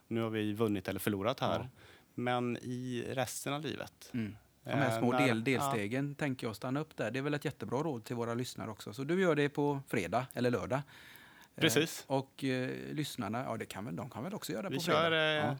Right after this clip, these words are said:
Speaker 1: summerar fredags, eh,
Speaker 2: Ja,
Speaker 1: veck-
Speaker 2: och känner hur det känns så testar vi det och så ser vi om det är en bra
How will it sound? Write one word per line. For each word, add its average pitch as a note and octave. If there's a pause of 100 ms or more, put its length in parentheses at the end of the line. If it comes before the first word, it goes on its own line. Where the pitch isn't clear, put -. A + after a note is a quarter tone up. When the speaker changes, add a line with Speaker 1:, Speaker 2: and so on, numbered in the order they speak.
Speaker 1:
summerar D3
fredags, C3
eh, B2
Speaker 2:
Ja, A2+
Speaker 1:
veck- C#3+
Speaker 2:
och D#3
känner C3
hur B2
det B2+
känns G#2
så B2
testar D3+
vi D3+
det A#2+
och A2+
så C3
ser B2
vi G#2+
om G#2+
det G#2
är G2+
en G#2
bra G2+